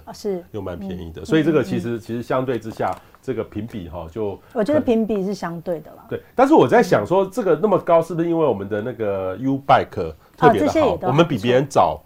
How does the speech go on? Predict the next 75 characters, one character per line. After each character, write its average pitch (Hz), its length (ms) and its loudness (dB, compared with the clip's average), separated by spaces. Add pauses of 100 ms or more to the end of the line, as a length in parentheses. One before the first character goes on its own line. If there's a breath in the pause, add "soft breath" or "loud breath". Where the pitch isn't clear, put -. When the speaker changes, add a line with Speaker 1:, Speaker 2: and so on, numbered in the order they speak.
(100)
Speaker 2:
而 151 80 2
且 160 100 4
我 117 60 6
们 120 160 2
Speaker 1:
是。 143 80 -2
Speaker 2:
U 143 100 0
Bike 127 220 4
还 107 100 2
有 107 80 2
第 113 220 -2
二 107 80 0
代 95 240 0
的， 85 80 -10
对 87 120 -12
不 - 60 -6
对？ 247 140 4
Speaker 1:
对， 220 160 -2
对， 202 180 -4
对， 202 160 -6
对。 - 20 -8
其 277 200 -4
实， 294 180 -4
呃， 214 200 -4
这， 339 200 0
这 320 220 0
个 226 120 0
公 262 220 4
共， 226 260 2 (220)
公 254 180 4
共 226 200 0
交 208 180 0
通 202 240 -6
的 175 240 -8 (240 soft breath)
共 240 200 2
享 165 220 -8
制 196 100 -6
度 202 140 -2
也 170 100 -4
是 151 80 -10
它 190 100 -2
评 180 200 -10
比 170 100 -8
的 160 100 -10
一 160 100 -8
项 175 200 -10
数 175 200 -10
据 - 220 -16
啊。 - 200 -18
Speaker 2:
嗯， 95 140 -10
Speaker 1:
对， - 100 -8
Speaker 2:
嗯， - 80 -10
嗯， - 60 -10 (100)
嗯。 92 60 -14
Speaker 1:
其 330 80 2
实 370 60 8
还 349 120 2
有 226 60 0
一 247 60 0
点 185 320 -4
欸， - 140 -20 (180)
就 277 120 0
是， 269 200 4 (280 loud breath)
呃， 208 160 4
它 311 140 0
有 262 60 6
特 254 120 6
别 220 100 6
提 214 120 4
到 202 160 4
一 185 60 0
个 185 120 -2
是 208 220 -2
跟 190 320 -4
线 233 280 -4
上 190 220 -8